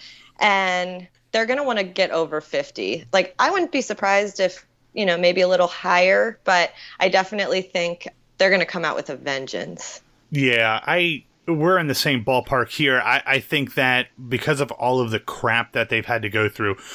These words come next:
Speaker 2: over the past month, they're gonna be, whether it's anger or just excitement to actually be playing, you're gonna get a great effort from Ohio State. I, I'm going with fifty-eight to thirteen,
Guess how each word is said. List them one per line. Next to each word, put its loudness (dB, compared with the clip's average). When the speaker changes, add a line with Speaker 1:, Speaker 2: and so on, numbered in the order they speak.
Speaker 2:
over -2
the -2
past -2
month, 0
they're 0
gonna 0
be, 0
whether 0
it's -4
anger 0
or 2
just -4
excitement -2
to -2
actually -2
be -2
playing, -2
you're -2
gonna 2
get 0
a 2
great 0
effort -2
from -4
Ohio 0
State. -2
I, 0
I'm 0
going 2
with -2
fifty-eight -4
to -8
thirteen, -2